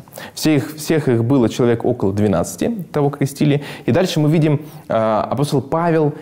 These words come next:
не изменяет своему принципу, принципу, а, проповеди в синагоге. Восьмой стих говорит нам об этом. «Придя в синагогу, он не боязно проповедовал три месяца, беседуя и удостоверяя о Царстве Божьем».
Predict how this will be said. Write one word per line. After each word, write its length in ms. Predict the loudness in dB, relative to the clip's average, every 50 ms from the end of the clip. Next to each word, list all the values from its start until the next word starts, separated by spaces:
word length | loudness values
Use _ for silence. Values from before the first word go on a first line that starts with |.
| -4 -2
не 180 | 0 0 0 2
изменяет 760 | 2 2 2 4 4 4 4 4 4 4 4 2 2 0 0
своему 300 | 0 2 2 4 2 2
принципу, 680 | 0 2 2 2 2 2 2 0 0 0 2 0 0 0 -4 -12 -20 -20 -6 -2
принципу, 880 | 2 2 4 4 2 2 2 0 0 2 2 4 4 4 2 0 -2 -8 -16 -20 -10 -4
а, 600 | 0 2 2 4 4 4 2 2 2 0 0 -2 -6 -4 -2
проповеди 480 | 0 0 0 2 2 2 2 2 2
в 80 | 0 -2
синагоге. 720 | -2 0 0 2 2 2 2 2 2 2 2 0 -4 -8 -10 -14 -18 -20 -8 -4
Восьмой 300 | -2 -2 0 0 0 -2
стих 220 | 0 2 0 2 2
говорит 280 | 2 2 2 2 0
нам 140 | 0 2 2
об 60 | 2
этом. 180 | 2 2 0 -2
«Придя 400 | 0 2 2 4 4 4 2 0
в 60 | -2
синагогу, 580 | -4 -6 -4 -2 0 0 2 2 2 0 0 -4 -10 -6 -2
он 240 | 2 2 4 4 4
не 100 | 4 2
боязно 580 | 2 2 4 4 4 4 2 2 0 -2 -4
проповедовал 540 | -4 -6 -4 0 0 2 2 2 2 2 0
три 160 | 0 0 0
месяца, 480 | 2 2 2 2 2 0 0 0 -2 -2 -4 -10 -20 -8 -2
беседуя 580 | 2 2 4 2 2 2 2 2 2 4 4 2
и 140 | 2 2 4
удостоверяя 680 | 4 4 2 2 0 -2 0 2 2 2 2 2 0 0
о 80 | -2 -4
Царстве 560 | -2 -2 0 0 0 0 -2 -2 -2 0 0
Божьем». 460 | 2 2 0 0 -2 -2 -6 -8 -10